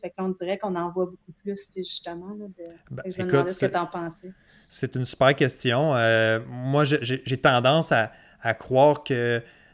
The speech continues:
Speaker 2: euh, peut-être que ça a commencé avec une mode, peut-être que, tu sais, à force d'en parler, puis là, les gens sont curieux, puis les gens le laissaient.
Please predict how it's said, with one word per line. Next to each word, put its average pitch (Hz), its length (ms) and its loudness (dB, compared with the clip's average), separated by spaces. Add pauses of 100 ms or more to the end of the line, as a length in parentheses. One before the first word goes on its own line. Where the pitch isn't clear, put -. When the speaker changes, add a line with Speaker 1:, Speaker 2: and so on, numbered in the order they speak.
(180)
Speaker 2:
euh, 104 380 -2 (600)
peut-être 170 320 0
que 156 80 -2
ça 139 120 0
a 120 40 0
commencé 123 400 0
avec 135 240 0
une 117 160 -2
mode, 131 380 0
peut-être 147 280 -2
que, 131 140 0
tu 120 120 -8
sais, 143 280 -2
à 117 80 -6
force 131 220 -2
d'en 120 160 2
parler, 127 580 2
puis 135 140 -6
là, 123 140 -2
les 113 120 -4
gens 127 160 -4
sont 127 160 -4
curieux, 120 540 -2
puis 117 240 -4 (480)
les 120 320 -4
gens 120 160 2
le 127 60 2
laissaient. 135 680 0